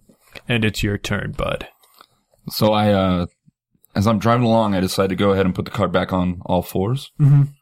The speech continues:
Speaker 2: and do another controlled power slide
Speaker 1: Mm-hmm.
Speaker 2: and then go after, uh, the Jacoby brothers head on.
Speaker 1: Okay, cool.
Speaker 2: So I'm gonna take the fight to them
Speaker 1: Right.
Speaker 2: instead of trying to run away from them. So now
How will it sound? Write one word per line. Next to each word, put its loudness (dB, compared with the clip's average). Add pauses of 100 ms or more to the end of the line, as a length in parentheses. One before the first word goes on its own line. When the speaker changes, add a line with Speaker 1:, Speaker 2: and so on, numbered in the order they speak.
(460)
Speaker 2:
and 0
do 0
another 2
controlled -2 (280)
power 0
slide -2
Speaker 1:
Mm-hmm. 4 (440)
Speaker 2:
and 2
then 2 (180)
go 2
after, -2 (220)
uh, -4 (680)
the -2
Jacoby 0
brothers 0
head 0
on. -4 (480)
Speaker 1:
Okay, 2
cool. 0
Speaker 2:
So 0
I'm 2
gonna 2
take -2
the -2
fight -2
to -4
them -2 (340)
Speaker 1:
Right. 2
Speaker 2:
instead 2
of -4
trying 0
to 0
run 2
away 2
from -2
them. -6 (600)
So -2
now 2